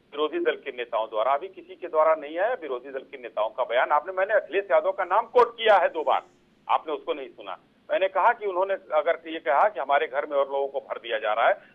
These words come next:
तो वो माननीय सुप्रीम कोर्ट से कहें, जाकर वहां अपील करें कि भाई पचास परसेंट का कैप आप हटाइए और इनको आगे जाने दीजिए।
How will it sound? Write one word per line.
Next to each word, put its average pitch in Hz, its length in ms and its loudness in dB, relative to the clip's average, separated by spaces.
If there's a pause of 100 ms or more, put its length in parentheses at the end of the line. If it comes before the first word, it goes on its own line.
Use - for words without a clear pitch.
(140)
तो 180 60 -8
वो 254 180 2
माननीय 247 300 0
सुप्रीम 190 340 -10
कोर्ट 170 240 -6
से 160 120 -10
कहें, 233 520 2 (400)
जाकर 185 280 2
वहां 214 180 6
अपील 277 280 0
करें 226 400 4 (480)
कि 196 80 -12
भाई 202 320 4
पचास 202 320 2
परसेंट 185 280 -4
का 185 60 0
कैप 170 280 0
आप 156 140 2
हटाइए 185 460 2 (320)
और 190 260 4
इनको 190 180 -2
आगे 160 260 4
जाने 135 240 0
दीजिए। 113 420 -12